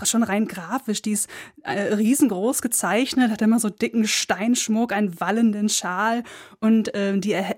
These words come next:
die Eltern von dem Frank, die erhoffen sich Heilung von der Depression. Ähm, aber eigentlich erschafft die Thea ja neue Probleme in dem Haus. Wie, wie würden Sie dieses,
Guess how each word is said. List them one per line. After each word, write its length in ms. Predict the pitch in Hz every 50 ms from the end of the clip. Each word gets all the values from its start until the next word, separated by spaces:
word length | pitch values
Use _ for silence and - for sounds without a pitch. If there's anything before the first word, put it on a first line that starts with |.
| _ -
die 160 | 180 214 -
Eltern 300 | - 190 208 294 311 320
von 140 | - 277 262
dem 140 | 254 247 233
Frank, 320 | - - 226 233 247 240
die 80 | 233 214
erhoffen 340 | 196 180 190 190 - 254 262
sich 280 | 233 240 - - -
Heilung 400 | 202 202 262 339 359 247 202 180
von 160 | - - 190
der 100 | 185 180
Depression. 800 | 175 196 196 - - 202 - - - 196 185 185 202 233 294 311 - - - - - - - _ -
Ähm, 140 | 214 208 -
aber 220 | - 202 - -
eigentlich 340 | 180 190 214 277 302 - -
erschafft 640 | - - - - 233 294 - - - - - - _ _ -
die 220 | 214 - 240 233
Thea 260 | 233 220 226 240 240
ja 160 | 240 240 233
neue 320 | 233 220 202 202 262 330 349
Probleme 460 | - - 208 180 185 180 185 185 185
in 140 | 170 185 185
dem 200 | 185 190 180 -
Haus. 380 | 170 180 185 208 - - 196
Wie, 180 | 190 165 - - - 180 - -
wie 180 | 220 208 240 240
würden 220 | 240 269 269 269
Sie 140 | 247 262 240
dieses, 340 | 220 226 240 240 226 - -